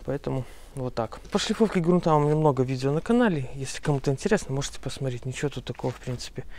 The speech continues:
нету. Поэтому я щас шлифую грунт, убираюсь и уже подсниму вам, наверное, перед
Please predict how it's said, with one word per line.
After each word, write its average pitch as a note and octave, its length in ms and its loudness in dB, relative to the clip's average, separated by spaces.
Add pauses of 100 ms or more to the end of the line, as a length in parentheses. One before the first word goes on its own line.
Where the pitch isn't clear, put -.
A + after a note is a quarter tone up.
(380)
нету. - 460 2
Поэтому C3 320 0
я B2+ 140 -2
щас - 320 -6 (140)
шлифую C#3 420 -4
грунт, F#3+ 380 0 (160)
убираюсь D#3 640 2
и - 280 -4
уже C3+ 360 0 (760)
подсниму C#3 560 2
вам, C#3+ 280 0 (100)
наверное, C3+ 560 -2 (720)
перед C3+ 400 0